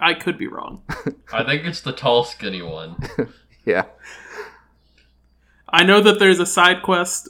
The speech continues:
Speaker 1: where, uh, one of Groose's friends gives you a love letter for another student at the academy, uh, and instead you can give it to a ghost that lives in a toilet.
Speaker 3: <laughs>
Speaker 2: Heck yeah.
Speaker 3: It's, yeah.
Speaker 2: Gotta find that.
Speaker 3: So let, let's get into the side missions and stuff, because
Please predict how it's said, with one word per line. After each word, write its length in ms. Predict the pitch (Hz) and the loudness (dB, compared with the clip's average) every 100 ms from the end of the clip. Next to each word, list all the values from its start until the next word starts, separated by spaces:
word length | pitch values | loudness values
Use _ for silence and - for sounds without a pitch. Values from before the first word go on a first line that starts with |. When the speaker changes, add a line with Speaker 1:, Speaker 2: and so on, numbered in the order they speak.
| _ | _
Speaker 1:
where, 640 | - 165 151 147 147 143 | -8 -2 0 0 0 -2
uh, 440 | - 135 131 135 - _ _ _ | -4 -6 -8 -10 -12 _ _ _
one 300 | 392 175 185 | -8 -2 2
of 380 | 202 190 - - | 0 -2 -10 -10
Groose's 420 | - 196 190 190 - | -4 -2 -2 -4 -2
friends 460 | 185 175 175 170 | 0 0 0 -4
gives 240 | - 165 165 | -2 -2 -2
you 140 | 156 | -4
a 20 | |
love 300 | 143 147 156 | -2 -2 -2
letter 420 | 170 170 175 180 _ | -2 0 0 -4 _
for 160 | 170 156 | -6 -4
another 260 | 156 156 | -4 -4
student 400 | 165 - 170 170 | -4 -2 -2 -2
at 120 | 175 165 | -6 -4
the 80 | |
academy, 640 | 147 - 143 165 190 202 202 _ _ _ _ | -6 -6 -6 -4 -4 -6 -12 _ _ _ _
uh, 280 | - 165 165 | 4 4 6
and 160 | 185 190 | 4 2
instead 600 | 196 190 226 202 175 - | 2 0 4 6 4 0
you 160 | 185 190 | -4 -2
can 180 | 185 | -2
give 160 | 170 175 | 0 0
it 140 | 180 | 0
to 180 | - 175 | -2 -2
a 60 | 170 | 0
ghost 500 | 190 196 185 - - - _ _ | 0 0 0 -4 -10 -20 _ _
that 120 | 190 | -4
lives 260 | 175 170 - | -2 -2 -2
in 120 | 180 | -4
a 60 | 185 | -4
toilet. 560 | 190 202 170 135 - - - | -2 -2 -2 -6 -12 -12 -4
Speaker 3:
<laughs> 1120 | 170 180 - - 160 - 302 - - _ _ | -4 -2 -6 -2 -4 -4 -10 -10 -14 _ _
Speaker 2:
Heck 360 | _ 127 127 - | _ -8 -8 -10
yeah. 260 | 117 98 101 | -8 -2 2
Speaker 3:
It's, 360 | 104 - - 113 | 2 2 -10 2
yeah. 300 | 107 92 78 | 4 4 2
Speaker 2:
Gotta 220 | 117 110 104 | -2 -2 -2
find 400 | 117 113 95 92 | -2 -2 -2 0
that. 340 | 123 107 101 | 2 2 4
Speaker 3:
So 260 | 165 151 - | 6 6 8
let, 260 | 185 202 - | 6 4 2
let's 180 | 196 | 2
get 140 | - 185 | 4 4
into 220 | 170 147 | 4 4
the 100 | 113 | 2
side 260 | 113 110 95 | 4 2 4
missions 420 | 87 - 76 90 | -2 -4 -10 -8
and 120 | 87 | -8
stuff, 400 | 90 87 - - | -6 -8 -8 -4
because 600 | 113 - 123 110 98 - | -4 2 6 6 4 -8